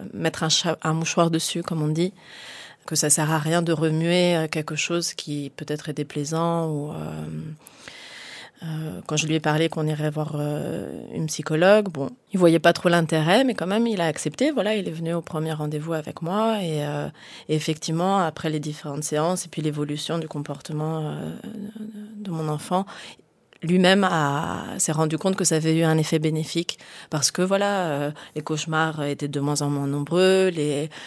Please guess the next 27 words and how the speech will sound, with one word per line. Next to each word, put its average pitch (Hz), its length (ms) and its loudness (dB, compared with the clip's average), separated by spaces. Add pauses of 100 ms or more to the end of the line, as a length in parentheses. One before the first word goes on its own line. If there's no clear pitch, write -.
(180)
l'agressivité 156 720 0
envers 156 340 0
les, 147 460 -2
les 156 260 -2
autres 147 160 -2
enfants, 165 460 0
ça, 151 240 -2 (880)
ça - 140 -10
avait 151 180 -2 (320)
beaucoup 160 240 -6
diminué. 175 520 2 (600)
Je - 60 -20
crois 254 140 0
qu'il 165 180 -2
a 165 40 6
été 165 180 2
satisfait 170 500 -2
quand 180 100 -4
même 170 280 -4
qu'on, 165 260 -10 (400)
que - 80 -10
ces 160 160 0
démarches, 156 480 -2
euh, 170 260 -6
aient 156 120 -2
eu 147 100 -2
lieu. 185 340 0